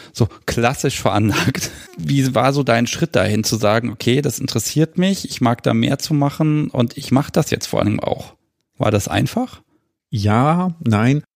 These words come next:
Speaker 2: bis ich eben wirklich sage, dass ich's wirklich aktiv gemacht hab, ist viel Zeit verflossen. Und, äh, dazwischen hatte ich eben auch eine Entwicklung, in Anführungsstrichen Entwicklung, ähm, dass ich mich eben von diesem konservativen Weltbild eben gelöst habe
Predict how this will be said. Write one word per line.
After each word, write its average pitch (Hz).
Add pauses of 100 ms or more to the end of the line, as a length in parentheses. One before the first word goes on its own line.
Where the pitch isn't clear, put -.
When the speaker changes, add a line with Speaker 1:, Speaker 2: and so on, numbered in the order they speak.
(360)
Speaker 2:
bis 117
ich 113
eben 101
wirklich -
sage, 98 (240)
dass 98
ich's 92
wirklich 92
aktiv -
gemacht 101
hab, 120
ist -
viel 113
Zeit -
verflossen. 90 (400)
Und, 95
äh, 98
dazwischen 110
hatte 104
ich 107
eben 98
auch 92
eine 90 (680)
Entwicklung, 131 (200)
in 104
Anführungsstrichen 110
Entwicklung, 107
ähm, 95 (640)
dass 95
ich -
mich 98
eben 95
von 98
diesem 92
konservativen 101
Weltbild 104
eben 98
gelöst 90
habe 139